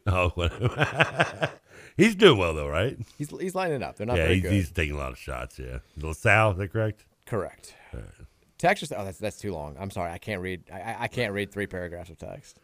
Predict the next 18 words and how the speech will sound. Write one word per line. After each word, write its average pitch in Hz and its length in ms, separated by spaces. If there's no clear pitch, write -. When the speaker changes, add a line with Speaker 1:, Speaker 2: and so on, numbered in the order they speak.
Speaker 2:
I - 60
can't. 80 360
Speaker 1:
I - 40
mean, 240 340
they, 247 100
the, 202 60
the, 220 160
the 208 160
person, 220 500
male 170 200
or 147 100
female, 135 540
you 156 80
know, 127 180
I 110 80
don't 107 120
wanna 98 240
judge, 98 380